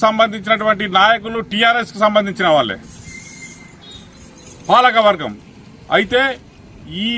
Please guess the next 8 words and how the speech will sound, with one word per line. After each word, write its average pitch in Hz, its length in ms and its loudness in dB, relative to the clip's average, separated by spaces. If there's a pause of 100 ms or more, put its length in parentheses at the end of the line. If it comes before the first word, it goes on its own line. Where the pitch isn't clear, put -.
(140)
సొసైటీ 233 440 0 (100)
పరిధి 240 340 2
లోపలనే 226 400 2 (720)
ఐదు 220 200 -4 (100)
వందల 202 260 2 (140)
మెట్రిక్ 196 420 -8
టన్నుల 185 320 -2 (600)
యూరియా 196 380 2